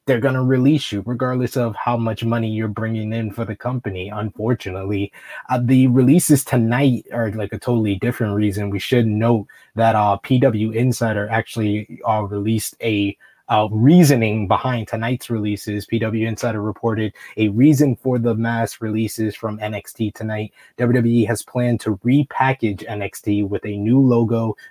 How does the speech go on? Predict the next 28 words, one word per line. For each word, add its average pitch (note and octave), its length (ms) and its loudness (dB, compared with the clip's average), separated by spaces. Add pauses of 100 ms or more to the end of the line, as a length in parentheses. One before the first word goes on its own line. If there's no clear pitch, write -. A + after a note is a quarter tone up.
new B2 260 4
lighting, A#2 500 0
and G#2+ 160 -6
a G2 140 -8
different A#2+ 400 -8
format A2 460 -6
to G2+ 100 -6
shows. - 480 -10 (240)
It A2+ 60 0
was A2+ 160 2
also B2+ 300 2
said A#2 260 0
the A2 160 0
idea A#2 380 0
is A#2 200 -4
for A2+ 180 -4
there A2 380 -2 (280)
to A#2+ 120 2
be A2 240 2
more A2+ 320 0
of A2+ 80 -2
a G#2+ 60 -4
focus A2+ 400 -4
on G#2 200 -4
younger A2+ 380 0
talent A#2+ 480 -2
going G#2+ 360 -2
further, C3 520 2